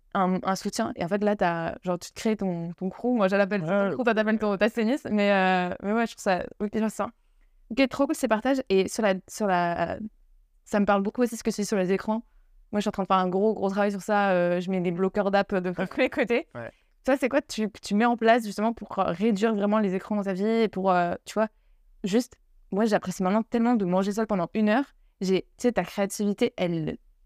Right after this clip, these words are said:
Speaker 1: t'as, t'as plein d'idées. Tu te sens plus heureux, en fait. Je me suis rendu compte à quel point je me sens beaucoup plus heureuse quand je passe une journée sans LinkedIn. Tu vois, Mathilde, elle me disait, par exemple, je suis plus heureuse les jours, euh, enfin, les jours où j'ai un post qui part viral sur LinkedIn, c'est les jours où je suis la plus malheureuse, souvent.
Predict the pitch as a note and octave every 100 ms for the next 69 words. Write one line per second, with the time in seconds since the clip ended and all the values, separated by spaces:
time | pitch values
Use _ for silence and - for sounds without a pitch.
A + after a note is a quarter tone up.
0 | - F3 - - F3 - A3+ A#3+ A3 A3
1 | B3 B3 _ _ - - F#3+ - A#3 B3
2 | A#3 G3+ F#3 F#3 - F#3 F#3 G#3+ G3 G3+
3 | G3+ F3 F3+ F#3 G#3+ A3 G#3+ G#3+ G3+ -
4 | _ _ _ A#3 F#3+ - G3 - G#3 G#3+
5 | A3 - A3 G3+ G3 G#3+ D4 B3 _ _
6 | _ _ - G#3+ B3 - G3 G3 C#4 C4
7 | F#3+ F#3 F#3 A#3+ G3 G3+ B3 - F#3 A3+
8 | A3+ A3+ A#3+ G3+ G3+ A3 - - _ G3
9 | F3+ E3+ _ - - G#3 A3+ C#4+ - G3+
10 | G#3 F#3 A#3 - G3+ F#3+ G3 G#3 G3 F#3+
11 | G3 B3 G#3 G3+ G3 G#3+ - G3+ F#3+ F#3
12 | G3+ F#3+ F3+ F3+ F3 _ _ _ - F#3
13 | F3+